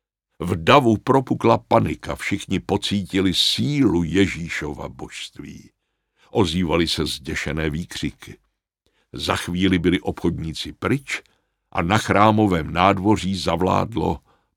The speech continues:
posvátné ticho. Ježíšova přítomnost posvětila chrám. Očištěním chrámu od činnosti znevažujících bohoslužbu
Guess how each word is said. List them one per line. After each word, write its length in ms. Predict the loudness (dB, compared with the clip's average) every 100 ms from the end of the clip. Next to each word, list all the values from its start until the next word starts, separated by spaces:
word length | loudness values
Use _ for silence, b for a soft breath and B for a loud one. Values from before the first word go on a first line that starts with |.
| _
posvátné 800 | 0 0 0 0 0 -2 -10 -12
ticho. 520 | -12 -20 -20 -16 -16 -18 _ _ _ _ _ _ _ -2
Ježíšova 680 | 4 4 4 -2 0 0 -2
přítomnost 1040 | -4 -6 0 2 2 2 -2 -6 -12 -20 _ _ -8
posvětila 800 | -4 -4 -2 -4 -4 -10 -10
chrám. 500 | -12 -12 -10 -10 -12 -20 _ _ _ _ _ _ _ _ _ _ _ _ _ _ 2
Očištěním 840 | 4 4 2 2 2 2 2 2
chrámu 520 | 0 2 2 2 0 -2
od 340 | -2 -4 -4
činnosti 760 | 2 4 4 2 -2 -4 -6
znevažujících 1120 | -8 -6 0 2 4 2 2 0 -2 -4 -10 -8
bohoslužbu 880 | -4 -2 -2 -4 -4 -4 -8 -8